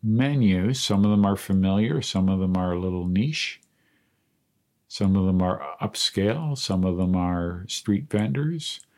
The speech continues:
some are familiar, some are unusual.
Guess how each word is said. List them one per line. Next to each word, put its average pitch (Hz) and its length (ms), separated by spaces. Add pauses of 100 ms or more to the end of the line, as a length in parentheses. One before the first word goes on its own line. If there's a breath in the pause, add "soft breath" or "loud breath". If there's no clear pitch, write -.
(100)
some 98 380
are 95 160
familiar, 104 720
some 98 360
are 98 420
unusual. 101 960